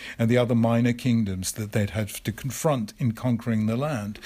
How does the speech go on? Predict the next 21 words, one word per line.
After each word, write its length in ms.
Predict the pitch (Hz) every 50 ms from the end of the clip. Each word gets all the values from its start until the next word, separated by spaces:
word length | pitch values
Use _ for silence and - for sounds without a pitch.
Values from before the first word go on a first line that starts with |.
| - - - - 196
Nor 180 | 180 202 233
was 200 | 220 151 131 -
this 200 | - 135 127 -
an 140 | 131 113 110
ancient 360 | 110 110 110 - - 123 117
memory. 460 | 123 123 160 196 202 196 151 117 95
It 120 | 101 104 -
happened 340 | - 143 156 - - 117 107
not 180 | 107 120 -
much 380 | - 113 113 117 - - - -
more 340 | 120 160 196 185 120 104 98
than 240 | 92 98 98 101
a 60 | 101 104
year 260 | 98 98 98 92 95
before. 640 | 92 92 101 95 - - - 170 170 - - - - _ _ _ _ - - - - - -
What 180 | - 202 202 196
is 160 | 208 170 -
more, 200 | 180 165 160 156
they 260 | 135 110 143 139 165
already 840 | - - 196 160 156 160 156 151 143 135 131 151 147 143 131 135 135
knew 640 | 139 139 143 151 180 220 269 269 226 151 113 107